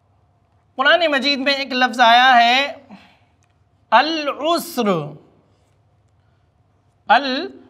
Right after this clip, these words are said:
उस्र। उस्र एक ऐसा लफ्ज़ है जिसका पहला हर्फ आइन है, तो यहाँ भी लाम साइलेंट नहीं होगा।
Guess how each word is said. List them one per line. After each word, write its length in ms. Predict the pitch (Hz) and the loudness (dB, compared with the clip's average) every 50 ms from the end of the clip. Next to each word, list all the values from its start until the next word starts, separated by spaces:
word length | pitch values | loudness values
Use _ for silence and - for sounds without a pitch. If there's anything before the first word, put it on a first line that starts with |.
| _ _ - | _ _ -4
उस्र। 360 | 269 302 - - 220 185 160 - _ _ _ _ _ - | -4 -4 -2 -4 -8 -10 -12 -18 _ _ _ _ _ -6
उस्र 280 | 302 349 - - 359 359 | -6 -6 -6 -6 -8 -8
एक 280 | 311 277 294 294 - | -6 -8 -8 -10 -8
ऐसा 400 | 247 269 277 320 311 - 359 330 | -6 -2 0 0 2 2 2 2
लफ्ज़ 340 | 302 262 262 247 208 202 233 | 4 2 2 0 0 -2 -2
है 580 | 220 214 214 214 214 233 262 294 - - - _ _ _ _ _ _ _ _ - | 2 4 4 4 4 4 2 0 -4 -10 -20 _ _ _ _ _ _ _ _ -20
जिसका 560 | 156 139 196 285 277 - - - 294 302 302 294 | -14 -10 -8 -8 -8 -6 -2 2 4 4 4 4
पहला 580 | 294 - _ - 262 233 247 285 302 294 269 | 0 -4 _ -2 0 0 2 2 4 4 4
हर्फ 540 | 240 - - 247 247 226 220 233 - - - _ _ - - | 4 2 2 2 2 2 0 -4 -6 -10 -20 _ _ -4 0
आइन 440 | 214 269 311 339 330 320 262 226 | 2 2 2 2 0 0 -2 -2
है, 380 | 202 190 190 185 180 170 156 151 - _ _ - | -2 -2 -2 0 0 -2 -4 -6 -12 _ _ -10
तो 60 | 202 190 | -8 -6
यहाँ 340 | 185 196 185 202 214 220 | -4 -2 0 0 0 0
भी 160 | 208 240 240 226 | 0 -2 -2 2
लाम 480 | 214 208 214 233 247 262 285 320 320 - _ - | 2 4 4 4 2 0 -2 -8 -12 -18 _ -8
साइलेंट 640 | - - 220 214 220 220 233 247 262 269 269 - 254 | -2 2 2 2 2 2 0 0 -2 -2 -2 -2 -2
नहीं 360 | 285 294 285 269 294 269 233 | -2 0 0 -2 -2 -2 0
होगा। 640 | 208 202 196 190 185 185 185 180 165 160 165 - | 0 0 0 2 2 4 4 4 2 0 -4 -10